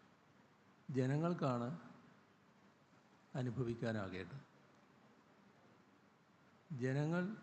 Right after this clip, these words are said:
എന്ന് പറയുമ്പോൾ പ്രത്യേകിച്ച് സമൂഹത്തിൻ്റെ അടിത്തട്ടിൽ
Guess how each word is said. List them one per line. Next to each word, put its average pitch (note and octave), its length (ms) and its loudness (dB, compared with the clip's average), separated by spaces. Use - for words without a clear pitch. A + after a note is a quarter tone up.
എന്ന് C3 200 2
പറയുമ്പോൾ A2+ 440 0
പ്രത്യേകിച്ച് C3+ 600 0
സമൂഹത്തിൻ്റെ C3 680 0
അടിത്തട്ടിൽ C#3+ 480 2